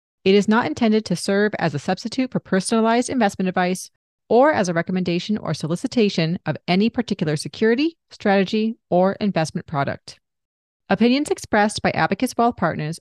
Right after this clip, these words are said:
are based on economic or market conditions at the time this material was written. Facts presented have been obtained from sources believed to be reliable.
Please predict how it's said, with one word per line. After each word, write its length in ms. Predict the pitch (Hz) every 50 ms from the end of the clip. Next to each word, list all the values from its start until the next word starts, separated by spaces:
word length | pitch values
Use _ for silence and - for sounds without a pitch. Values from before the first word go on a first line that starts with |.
| _ -
are 100 | 180 170
based 340 | 170 202 226 254 - - -
on 200 | - 180 185 180 - _
economic 500 | - 208 - 294 277 240 226 226 240 - - -
or 100 | 170 165
market 280 | 156 160 175 - 214
conditions 540 | - 247 233 214 190 185 - 160 156 160 - -
at 100 | - 170
the 60 | - -
time 320 | - - - 185 202 208
this 160 | 202 202 -
material 500 | - 214 - - 180 170 170 175 180 170
was 200 | 156 170 165 170
written. 340 | 151 - - - - 165 - _ _ _ _ _ _ _ _ _ _ _ _ _ _
Facts 300 | _ 247 226 262 - -
presented 500 | - - 330 - 226 208 208 - 208 202
have 220 | 202 196 202 175 -
been 100 | 190 180
obtained 480 | 180 180 - - 214 214 233 262 285
from 160 | - 240 226 240
sources 420 | - 220 190 180 - - 190 190
believed 540 | - - 202 175 170 170 180 190 - - -
to 80 | 240
be 180 | 196 208 180 170
reliable. 600 | 170 180 165 156 147 143 139 135 - - 165 151